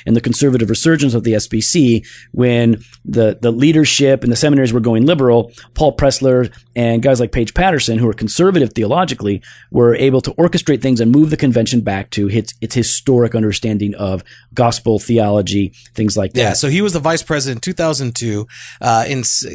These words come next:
Speaker 2: seventy-eight, seventy-nine, he leaves his non-S B C church amid accusation that he groped youth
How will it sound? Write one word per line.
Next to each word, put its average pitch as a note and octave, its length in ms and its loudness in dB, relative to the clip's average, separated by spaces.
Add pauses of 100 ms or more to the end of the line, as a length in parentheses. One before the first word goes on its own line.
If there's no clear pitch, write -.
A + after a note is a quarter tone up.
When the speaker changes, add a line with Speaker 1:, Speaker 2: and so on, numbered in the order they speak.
Speaker 2:
seventy-eight, F#3 560 0
seventy-nine, F3+ 580 -2
he C#3+ 180 -4
leaves F#3 420 -2
his D3 160 -4
non-S D#3+ 480 -4
B F3+ 80 -6
C C#3+ 180 -4
church E3 300 -4
amid C3 180 -4
accusation D#3 720 -4
that A#2+ 140 -4
he A#2 160 -10
groped C#3 580 -4
youth C#3 420 -6